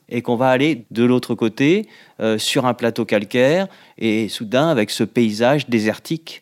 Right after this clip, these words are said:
le regard, il ne cesse de changer. Alors que, avec l'autoroute, passe sur le lac Duc et hop,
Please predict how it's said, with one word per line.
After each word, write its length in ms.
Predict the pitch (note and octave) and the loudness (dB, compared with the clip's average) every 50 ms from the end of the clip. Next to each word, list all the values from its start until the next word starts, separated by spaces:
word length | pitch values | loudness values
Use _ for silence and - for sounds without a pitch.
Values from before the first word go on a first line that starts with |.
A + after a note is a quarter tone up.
| _ _ - | _ _ -6
le 160 | B2 B2+ B2+ | 0 0 2
regard, 380 | A#2+ B2+ C3 B2+ D3+ E3 F3 C#3 | 2 2 2 2 2 2 0 0
il 340 | - B2 A2+ A2 A2 A2 A2 | -2 -4 -2 0 0 0 0
ne 140 | A2 G#2 G#2+ | -2 -2 -4
cesse 720 | - - - - - E3+ F#3+ F3 - - - - - - | -6 -8 -6 -2 0 0 0 0 -2 -6 -6 -8 -10 -10
de 140 | - A2+ G#2+ | -10 -10 -8
changer. 720 | G2+ - - - D#3+ E3 D3+ - D3+ C#3 B2 A2 - _ _ _ _ _ _ _ - | -8 -4 -2 0 2 2 2 2 2 2 2 0 -4 _ _ _ _ _ _ _ -4
Alors 320 | - G#2+ A2 A2+ A2+ - | 0 2 2 2 0 0
que, 240 | - C3 B2+ A#2+ A2 - - - - - - | 0 2 2 2 2 -2 -8 -20 -20 -8 -4
avec 280 | - A2 A2+ A#2+ - | -2 0 0 0 -2
l'autoroute, 580 | - A#2+ A#2+ - A#2 A2 D3+ G3 G#3 - - - _ _ | -2 -4 -2 -2 0 2 2 0 0 -2 -10 -20 _ _
passe 200 | - B2+ C3+ B2+ | -2 0 0 0
sur 260 | - - - - A2+ A2 | -2 -4 -4 -4 -6 -6
le 60 | G#2 | -6
lac 220 | G2+ G2+ G#2 G#2+ | -8 -8 -8 -6
Duc 400 | G2+ B2 E3 F#3 F3+ - - _ _ _ _ _ - | -4 -4 -4 -4 -6 -12 -20 _ _ _ _ _ -10
et 260 | A2+ G#2+ G#2 - _ _ - _ _ _ - | -6 -6 -6 -6 _ _ -20 _ _ _ -2
hop, 220 | D#3 F3 E3+ - | -2 -2 -2 -4